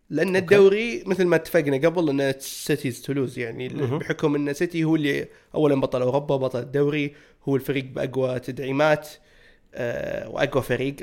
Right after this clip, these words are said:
Speaker 1: أصلًا،
Speaker 2: وأقوى
Speaker 1: يعني،
Speaker 2: دكة.
Speaker 1: وأقوى دكة.
Speaker 2: إيه.
Speaker 1: فأنت عندك كل المقومات، آه، اللي، اللي موجودة، يعني. فإن ليفربول يتصدر هذه غلط عليك أكثر،
Speaker 2: <coughs>
Speaker 1: يعني، بعد
Speaker 2: مم.
Speaker 1: كثر ما هي قوة بليفربول، بس حتى هي سوء بسيتي بعد.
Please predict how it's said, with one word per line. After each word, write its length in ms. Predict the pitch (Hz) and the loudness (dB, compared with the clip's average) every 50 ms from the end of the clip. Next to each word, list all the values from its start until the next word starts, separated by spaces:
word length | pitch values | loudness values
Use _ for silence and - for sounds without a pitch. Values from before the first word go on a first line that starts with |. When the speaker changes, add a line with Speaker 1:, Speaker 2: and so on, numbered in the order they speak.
| - | -16
Speaker 1:
أصلًا، 340 | - - - 160 151 151 151 | -14 -8 -4 -4 -4 -4 -4
Speaker 2:
وأقوى 200 | - - - 139 | -8 -8 -4 -2
Speaker 1:
يعني، 200 | 131 123 139 143 | 0 2 2 4
Speaker 2:
دكة. 380 | 143 143 143 - - 151 135 123 - - | 4 2 0 0 -2 -2 -2 -2 -6 -6
Speaker 1:
وأقوى 360 | - - 156 196 - 143 131 | -2 -2 -2 0 2 0 2
دكة. 340 | 127 220 233 131 110 - 156 | 2 0 -2 -2 2 4 4
Speaker 2:
إيه. 60 | 147 | 4
Speaker 1:
فأنت 320 | 139 - - 156 170 170 190 | 4 4 2 2 2 2 0
عندك 260 | 196 202 175 156 - | -2 0 0 -2 -2
كل 220 | - 180 180 170 | -2 -2 0 0
المقومات، 800 | 156 147 135 135 135 - 127 127 127 127 139 147 151 147 147 - - - _ - - - - - - - | 0 0 0 -2 -2 0 0 0 0 2 2 2 2 2 0 -4 -16 -20 _ -20 -20 -14 -8 -4 -4 -4
آه، 420 | - - 139 139 139 - - - | -4 -4 -6 -8 -8 -6 -4 -2
اللي، 300 | 139 131 131 139 135 127 | -2 0 -2 -2 -4 -4
اللي 200 | 139 135 135 135 | -4 -2 0 2
موجودة، 460 | 135 139 131 135 156 147 131 120 123 | 2 2 2 2 2 0 0 0 -2
يعني. 260 | 117 110 107 110 117 | -4 -6 -6 -8 -8
فإن 240 | 113 - 135 139 143 | -4 -2 0 2 4
ليفربول 400 | 147 147 147 147 147 240 233 202 | 6 6 4 4 2 2 4 4
يتصدر 420 | 165 - - 214 202 180 208 220 220 | 4 4 2 0 0 2 2 0 2
هذه 540 | 180 170 165 160 160 160 160 156 160 160 - - - - - | 2 0 0 2 2 2 2 2 0 -2 -4 -10 -20 -14 -4
غلط 320 | 147 147 170 160 151 - | 2 2 2 2 2 2
عليك 320 | 151 160 170 143 - - - | 2 4 4 4 2 2 -2
أكثر، 360 | 175 - - 180 170 160 151 - 160 | -2 0 4 6 6 6 4 2 0
Speaker 2:
<coughs> 80 | 156 160 | 2 4
Speaker 1:
يعني، 240 | 156 143 143 139 143 | 4 4 4 4 4
بعد 320 | 143 143 139 139 - - | 2 2 2 2 0 -2
Speaker 2:
مم. 60 | - - - - - | -10 -16 -20 -6 0
Speaker 1:
كثر 260 | - 196 175 196 180 | 2 2 4 4 4
ما 240 | 170 170 170 165 160 208 | 6 8 8 8 8 8
هي 300 | 190 185 175 160 143 135 | 6 4 4 2 2 4
قوة 260 | 139 160 160 151 143 131 | 6 6 8 8 6 6
بليفربول، 680 | - 139 139 143 143 - - 202 196 214 247 285 202 - | 4 2 0 0 0 0 4 4 6 6 6 4 0 -2
بس 160 | 151 151 - | -6 -6 -4
حتى 260 | - 190 190 - 165 | -2 -4 -2 -2 -2
هي 280 | 147 165 196 214 220 220 - - - _ | -2 0 -2 -2 -4 -8 -10 -16 -20 _
سوء 300 | - - - 208 190 175 | -12 -4 0 2 2 2
بسيتي 400 | 160 123 - - 131 - - 131 | 2 -2 -6 -6 -6 -6 -6 -8
بعد. 280 | - 135 131 - - - | -8 -8 -10 -12 -14 -18